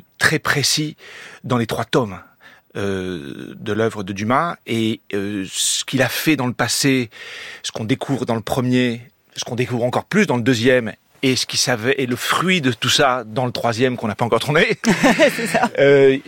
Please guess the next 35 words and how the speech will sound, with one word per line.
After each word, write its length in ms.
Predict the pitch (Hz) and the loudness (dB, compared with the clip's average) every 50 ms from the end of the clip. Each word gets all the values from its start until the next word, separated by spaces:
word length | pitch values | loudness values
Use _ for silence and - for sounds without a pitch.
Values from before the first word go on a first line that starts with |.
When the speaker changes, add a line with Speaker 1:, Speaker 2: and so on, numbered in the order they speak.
| - - | -4 0
Speaker 1:
euh, 400 | 135 135 131 127 123 127 127 - | 2 4 4 4 4 2 2 0
et 280 | - 135 143 139 131 127 - | 0 0 0 0 -2 0 0
a 100 | 160 151 | 0 0
une 120 | 151 147 | 2 0
importance 520 | 151 139 135 - - 170 175 180 - - 143 113 | -2 -2 -4 -2 -2 0 0 0 0 -2 -2 0
primordiale 580 | - 175 180 175 143 - 120 160 175 180 180 135 | 0 0 0 0 -2 0 2 2 2 2 0 -2
de, 200 | 135 127 127 123 | -2 0 0 0
sur 200 | 113 - 123 123 | -2 -4 -4 -4
l'histoire 340 | 117 - - 160 151 135 | -6 -4 0 0 0 0
de 100 | 135 127 | -2 -6
France, 320 | 123 - - 180 190 180 - | -6 -4 -4 -4 -4 -4 -4
en 40 | 117 | -4
fait, 160 | - 110 - | -6 -6 -6
on 60 | 98 | -6
peut 200 | - 110 104 101 87 - - | -6 -6 -6 -6 -8 -12 -12
littéralement 380 | - 107 - - 101 98 98 95 | -10 -8 -6 -4 -4 -4 -4 -4
dire. 180 | 87 85 - 98 - _ _ _ _ _ _ | -6 -8 -10 -14 -16 _ _ _ _ _ _
Speaker 2:
Sur 200 | - - 214 208 | -8 -2 -2 0
l'histoire 340 | 190 185 160 - 180 156 151 | 0 -2 -2 -2 -2 -2 -2
de 80 | 139 | -2
France. 220 | 117 - - - - - | -6 -8 -10 -12 -4 -4
Speaker 1:
Absolument. 460 | 120 117 - - 214 175 123 104 - - - | -4 -4 -2 -6 -6 -4 -6 -8 -8 -10 -12
Speaker 2:
Bien. 420 | - 156 147 151 170 175 143 135 - - - - - - - - - - - - - - - _ _ _ - | -12 -4 -2 0 0 2 0 -2 -6 -12 -12 -10 -10 -10 -10 -12 -14 -16 -18 -20 -20 -20 -20 _ _ _ 0
Dans 240 | 165 214 233 233 247 | 2 4 4 6 4
un 80 | 254 | 2
film 160 | 240 302 294 269 | 4 4 4 4
de 80 | 220 | 4
Cap 280 | 202 - 277 262 - - | 4 4 4 4 4 4
et 60 | 226 | 2
d'Épée, 480 | 190 185 185 151 - 208 226 262 269 - - | 2 2 0 2 4 4 4 4 0 -2 -2
il 120 | 196 185 | -2 2
y 120 | 180 190 202 | 2 4 4
a 160 | 208 208 - - | 2 2 0 -2
la 160 | 175 170 170 165 | 0 0 0 0
cape 380 | - - 233 220 214 - - | 2 2 2 2 2 0 -8